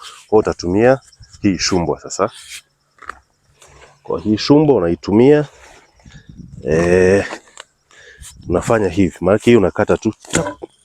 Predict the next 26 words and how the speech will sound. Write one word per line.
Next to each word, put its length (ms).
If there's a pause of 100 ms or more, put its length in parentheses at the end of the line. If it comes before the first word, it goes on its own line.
(120)
Naona 200
kama 160
hivyo 160
nilivyopiga 460
huo. 260 (840)
Maana 160 (120)
ngoja 340 (1120)
kuonesha 600
hapa. 380 (1040)
Ni 80
mkubwa 400
sana 260
huo 180
niliopiga 600
huo. 280 (800)
Lakini 240
si-, 240
sina 320
nia 160
ya 100
kuutoa 440
kwa 120
sasa. 380 (960)
Ehe, 500 (260)
kwa 140
napiga 400